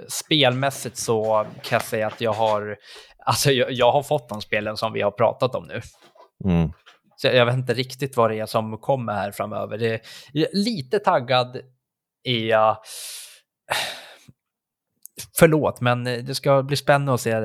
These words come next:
Speaker 1: E A Sports F C tjugofyra och se om de har gjort något nytt nu när de har bytt namn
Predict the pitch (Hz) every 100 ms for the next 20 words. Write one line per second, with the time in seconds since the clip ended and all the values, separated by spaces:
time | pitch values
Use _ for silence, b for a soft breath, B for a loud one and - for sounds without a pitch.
0 | - 127 117 110 113 - - 110 110 -
1 | 117 - 110 - 117 - 120 110 110 110
2 | 107 110 110 107 - 107 120 117 - 104
3 | 101 104 101 101 - 107 101 101